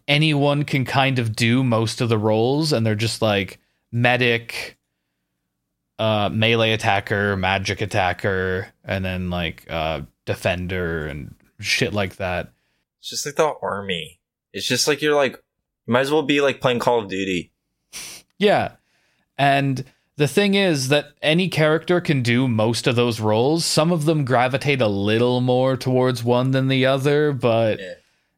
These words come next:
Speaker 1: only if you care about being optimal. It's not like, it doesn't really matter. And if you look at the characters, like, eh, at home, feel free to go Google, like, Final Fantasy thirteen characters and go to images and look at, like, the cast and, like,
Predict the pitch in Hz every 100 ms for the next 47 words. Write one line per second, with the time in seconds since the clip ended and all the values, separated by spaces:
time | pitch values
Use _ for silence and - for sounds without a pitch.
0 | _ - 160 160 165 160 160 135 135 127
1 | 123 117 - 123 113 - 147 135 147 156
2 | _ _ 131 120 131 123 107 117 110 101
3 | - - _ _ _ - 113 131 113 101
4 | 107 101 104 110 120 120 127 - _ -
5 | 135 127 139 120 139 151 127 117 127 127
6 | 131 143 143 151 - - _ _ _ _
7 | - 117 113 - _ _ _ _ _ _
8 | - 104 131 147 131 143 143 123 175 147
9 | 127 - 156 143 160 143 123 131 113 139
10 | 135 117 110 104 101 92 - 127 127 113
11 | 123 120 110 127 131 120 143 131 120 113
12 | 123 113 113 98 98 104 107 107 113 110
13 | 101 95 95 98 - 104 - 104 - 104
14 | - 110 95 - - 104 101 98